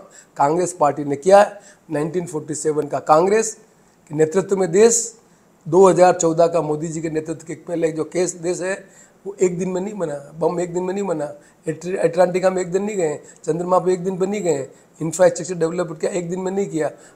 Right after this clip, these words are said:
Life expectancy पचहत्तर साल एक दिन में नहीं हुई है। स्वास्थ्य के क्षेत्र में,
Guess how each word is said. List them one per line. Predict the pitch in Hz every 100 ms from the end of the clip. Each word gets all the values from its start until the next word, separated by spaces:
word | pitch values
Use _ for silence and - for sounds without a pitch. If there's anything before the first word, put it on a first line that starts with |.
| - 151
Life | 175 160
expectancy | 170 196 170 170 170
पचहत्तर | 156 190 175
साल | 170 185 185
एक | 180
दिन | 196
में | 202
नहीं | 208
हुई | 175
है। | 147 - - _
स्वास्थ्य | - 156 160 170 180
के | -
क्षेत्र | 156 151 151
में, | 147 143